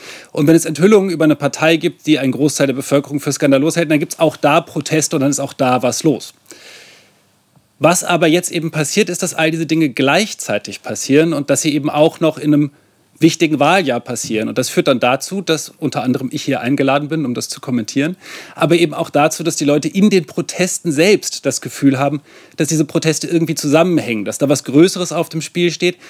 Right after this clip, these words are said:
Und das wirkt dann wieder auf diese Proteste, auf die allgemeine Aufgeregtheit zurück. Und das kann man ja eben auch beobachten bei den Protesten. Bei den Bauernprotesten hat man schon beobachtet, dass von außen die Sorge laut wurde, die Rechtspopulisten wären da stark, die Rechtspopulisten sich deswegen auch dafür interessiert haben.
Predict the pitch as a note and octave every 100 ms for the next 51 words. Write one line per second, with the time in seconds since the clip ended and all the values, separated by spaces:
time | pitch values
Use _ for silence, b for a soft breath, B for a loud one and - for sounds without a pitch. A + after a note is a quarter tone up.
0 | B B E3+ F3 C#3+ G3+ A3 G#3 F#3 F#3
1 | E3+ E3 E3+ E3 E3 - - D#3+ - E3+
2 | E3+ - - D3+ D#3+ D#3+ D3+ C#3 C#3+ -
3 | C#3+ C3+ - C3+ B2+ - - D3+ D#3 -
4 | - _ B B B B C3+ C3+ - D3+
5 | D3 C#3 C#3 C3 - F3 F3+ F3 - D#3+
6 | D#3+ E3 D#3 E3+ - D#3 - E3 - B
7 | B C#3+ C3+ C3+ D3+ F3 - D3+ D#3 -
8 | - D#3 E3 D3 D#3 D3+ D3+ E3 - -
9 | C3 - C3+ C3 C3 D3+ C#3+ C#3 C3+ C3
10 | C3+ C3+ C#3 C#3+ B2+ C#3+ D#3+ - D#3+ D#3
11 | D3+ - D3+ D3 C#3 C#3+ - C#3+ - C#3
12 | C#3 - D3 C#3 C3 - C#3 C#3 D3 C#3
13 | C#3 B2+ C#3 C#3+ - D#3 - F#3+ A3 G3
14 | E3+